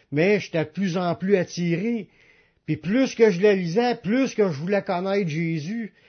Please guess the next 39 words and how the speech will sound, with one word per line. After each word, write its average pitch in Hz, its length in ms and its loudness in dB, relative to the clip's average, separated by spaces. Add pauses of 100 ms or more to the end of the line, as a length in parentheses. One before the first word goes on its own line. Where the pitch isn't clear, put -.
(140)
C'était, - 360 -4
il 185 60 -2
y 185 40 4
a, 180 120 0
il 196 60 -6
y 190 60 2
a 175 80 2
de - 140 -16
quoi 262 200 2
qui 180 140 -8
faisait 180 460 0
que 233 80 -12
ça 170 140 -2
m'attirait 214 580 0
à 226 140 0
aller 160 160 0
à 156 180 0
lui. 165 340 -4 (240)
Puis - 100 -16
ça, 254 180 2
c'est 196 360 0
le 185 200 -2
travail 185 480 0
du 160 100 -10
Saint-Esprit. 202 840 -6 (920)
Chacun 262 520 2
de 180 80 -4
vous, 302 300 2
là, 247 260 2
la 226 140 4
manière 214 420 0
que 202 140 2
Dieu 202 360 -2
vous 185 160 -2
a 185 60 0
été 175 240 0
vous 196 120 -2
chercher, 226 600 -6
là, 233 280 -2